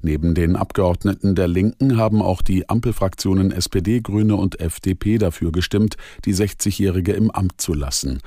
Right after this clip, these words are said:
Union und A F D hatten die Absetzung beantragt mit der Begründung, Pau stehe kein Posten im Präsidium mehr zu.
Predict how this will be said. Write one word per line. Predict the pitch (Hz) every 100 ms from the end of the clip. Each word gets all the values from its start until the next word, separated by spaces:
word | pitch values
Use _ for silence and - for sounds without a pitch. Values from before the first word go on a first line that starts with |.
| - - -
Union | 113 113 135 120
und | 98 - 92
A | 90
F | 87 -
D | 95 117
hatten | 113 - 127
die | 110 82
Absetzung | - 80 76 - 92
beantragt | 85 82 107 - 92 92 - 101
mit | 92 92
der |
Begründung, | 82 90 98 104 104 113 110
Pau | 98 92 95
stehe | - - 85 90 90
kein | - 82 82
Posten | - 101 - 107
im | 92
Präsidium | 90 92 87 92 85 85 82 90
mehr | 90 -
zu. | - 117